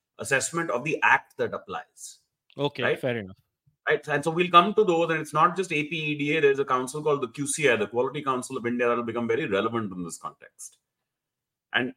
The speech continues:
Speaker 1: so what I'm talking about in terms of detailed legislation, or at least detailed standards in the law, we'll find that even in Indian law.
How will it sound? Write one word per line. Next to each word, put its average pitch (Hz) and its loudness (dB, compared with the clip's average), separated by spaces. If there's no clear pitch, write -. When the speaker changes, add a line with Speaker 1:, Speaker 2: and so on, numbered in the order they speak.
Speaker 1:
so 156 0
what 139 2
I'm 160 6
talking 175 4
about 156 6
in 147 -4
terms 143 2
of 127 -6
detailed 139 0
legislation, 139 -2
or 107 0
at 113 0
least 131 -6
detailed 120 0
standards 139 0
in 123 -2
the 120 0
law, 127 0
we'll 214 -8
find 156 0
that 185 2
even 190 -4
in 190 -4
Indian 202 -2
law. - -16